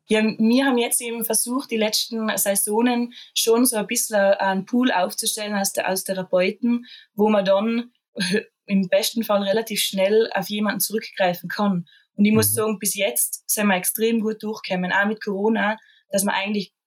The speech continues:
Speaker 1: nie Ausfälle gehabt haben, wo es jetzt extrem gravierend waren,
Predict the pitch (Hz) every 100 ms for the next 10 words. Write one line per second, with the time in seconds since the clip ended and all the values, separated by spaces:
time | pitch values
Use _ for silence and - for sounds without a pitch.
0 | _ 233 226 220 247 269 277 277 _ _
1 | 214 240 262 240 226 247 - 220 202 214
2 | - - 190 - 208 208 208 180 185 175
3 | 165 156 160 160